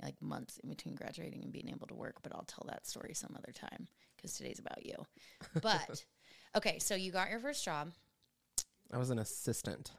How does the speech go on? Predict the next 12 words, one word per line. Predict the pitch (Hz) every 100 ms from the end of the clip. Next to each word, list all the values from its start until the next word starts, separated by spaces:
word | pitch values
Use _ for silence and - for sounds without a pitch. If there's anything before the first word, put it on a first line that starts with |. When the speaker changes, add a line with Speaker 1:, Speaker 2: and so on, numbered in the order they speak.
| -
Speaker 1:
Assisting, | 170 - 185 170 - 143 160 - -
okay. | 156 139
Speaker 2:
Mm-hmm. | 123 127 131 175
Speaker 1:
At | 226 160
a |
salon. | - 208 156 165
How | 175
long | 185 190
were | 180
you |
there | 170 165
for? | - -